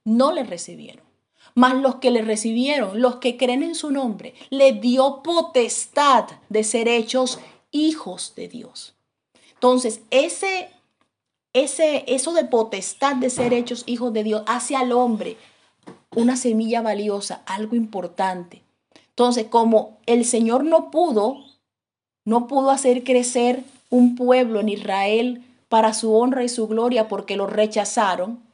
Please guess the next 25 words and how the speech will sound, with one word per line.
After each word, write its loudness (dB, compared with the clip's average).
él 2
como 4
semilla -2
deja 4
una 2
semilla -2
en 0
Israel. -10
Los 2
pue-, 2
el 0
pueblo 2
de 0
Dios -2
en -2
to-, -2
en -2
todo -2
momento -4
puede -6
ser -8
comparado -6
como -8
una -12
mujer. -18